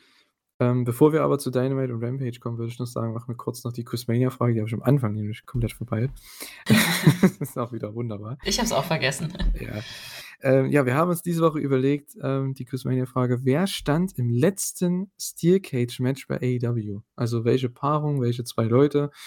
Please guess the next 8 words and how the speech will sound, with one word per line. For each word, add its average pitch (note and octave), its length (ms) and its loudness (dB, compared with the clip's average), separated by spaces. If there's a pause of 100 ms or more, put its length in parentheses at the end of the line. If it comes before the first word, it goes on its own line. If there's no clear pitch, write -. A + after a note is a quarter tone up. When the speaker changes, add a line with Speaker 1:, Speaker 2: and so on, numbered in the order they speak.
(540)
Speaker 1:
Ähm, A#2+ 380 2 (500)
war A2+ 100 4
nämlich A2+ 220 0
ein G2+ 100 -4
Singles-Match. C3+ 640 0 (800)
Und, A2+ 640 0 (100)
äh, A2+ 320 2
ja, G#2 320 2